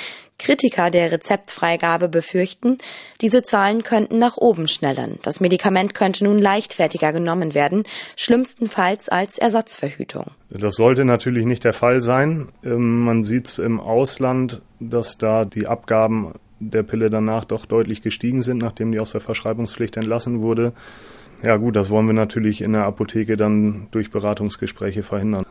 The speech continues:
Speaker 2: Es sollte auf jeden Fall nicht der, äh, der normale Weg sein, dass man die Pille dann ganz weglässt und nur auf die Pille danach vertraut.
Speaker 1: Zumal die Pille danach Nebenwirkungen hat.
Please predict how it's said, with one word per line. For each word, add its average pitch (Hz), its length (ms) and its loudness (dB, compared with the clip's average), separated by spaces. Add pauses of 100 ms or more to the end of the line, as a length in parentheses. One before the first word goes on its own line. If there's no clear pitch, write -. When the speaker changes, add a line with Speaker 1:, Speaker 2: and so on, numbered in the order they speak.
Speaker 2:
Es - 420 -14
sollte 107 300 4
auf 107 160 4
jeden 117 220 4
Fall 110 240 4
nicht 110 260 0
der, 101 840 2
äh, - 20 -4
der 98 140 -2
normale 98 440 -2
Weg 101 160 -4
sein, 95 260 -8
dass 95 160 -8
man 95 160 -6
die 98 40 -4
Pille 98 300 -6
dann 92 160 -4
ganz 104 240 -6
weglässt 98 380 -8
und 98 120 -4
nur 95 140 -4
auf 90 160 -10
die 95 100 -12
Pille 95 240 -6
danach 92 300 -8
vertraut. - 420 -16 (180)
Speaker 1:
Zumal 185 380 0
die 202 80 -6
Pille 220 220 0
danach 208 420 -2
Nebenwirkungen 143 880 -2
hat. - 240 -12